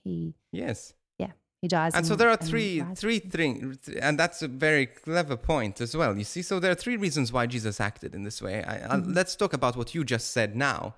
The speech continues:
Speaker 1: Mm-hmm.
Speaker 2: Um, it's that the irre-, i-, irrelevance, in a sense, that especially when he brings out that "I will destroy the temple." So that also proves the fact that he wasn't talking about,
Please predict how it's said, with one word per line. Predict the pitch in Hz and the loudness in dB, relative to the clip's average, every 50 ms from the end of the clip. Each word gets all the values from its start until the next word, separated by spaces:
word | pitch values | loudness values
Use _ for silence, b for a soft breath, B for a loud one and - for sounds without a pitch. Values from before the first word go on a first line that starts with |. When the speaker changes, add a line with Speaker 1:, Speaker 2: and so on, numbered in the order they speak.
| - | 0
Speaker 1:
Mm-hmm. | 208 190 180 190 185 180 170 _ - - - | 2 4 4 4 2 2 -2 _ -12 -4 0
Speaker 2:
Um, | 151 156 151 156 151 b b b b b b b b _ _ - | 2 2 2 0 -4 b b b b b b b b _ _ -14
it's | - - 202 226 - - - | -4 0 0 0 0 0 0
that | 208 185 156 139 - - - | 2 2 2 2 0 -4 -4
the | - 202 190 - | -2 -2 0 2
irre-, | - 208 220 220 226 220 233 220 185 - - | 2 2 4 6 6 6 6 4 2 0 -4
i-, | 160 165 - - | -4 -4 -4 0
irrelevance, | - 208 214 196 190 202 196 196 185 170 131 120 127 127 110 - 117 120 - - | 2 2 4 4 4 2 4 4 4 4 4 4 4 2 2 0 -4 -6 -4 -2
in | 147 143 | 0 2
a | 139 131 | 2 0
sense, | - - - 147 131 113 95 - - 135 139 - - | 0 0 0 2 2 2 2 0 -2 -4 -4 -4 -4
that | 131 135 127 101 113 | 0 0 0 2 2
especially | 151 156 - - 202 196 - 160 139 | 0 -2 -2 -4 -6 -4 0 0 2
when | 135 127 127 | 2 2 2
he | 139 131 | 2 0
brings | 117 135 156 151 131 117 | 0 0 0 0 0 2
out | 139 127 113 113 117 117 - - | 2 4 4 2 2 -2 -2 0
that | 120 117 113 - | 0 0 2 2
"I | 120 120 | 2 2
will | 120 117 113 | 2 2 0
destroy | 117 113 - - - 170 165 156 | -2 -2 -4 -2 0 2 2 2
the | 123 110 | 2 0
temple." | - - 107 90 - 113 120 123 | 0 -2 -2 -2 -2 -2 -4 -2
So | - - | -2 0
that | 165 185 220 - - | 2 2 2 2 2
also | 214 214 214 - 170 135 | 2 2 2 2 0 0
proves | - 190 202 165 135 | 2 0 0 0 0
the | 135 | -2
fact | 135 - - 151 - - | -2 0 0 0 0 -2
that | 127 - | -4 -2
he | 165 165 233 320 | -2 -2 -2 0
wasn't | 254 - 175 135 - | 0 0 0 0 2
talking | - 202 185 143 - - 120 117 | 2 4 4 4 4 2 0 0
about, | 110 104 90 113 104 - - 98 104 - - | 2 4 4 4 4 2 0 -4 -6 -6 -10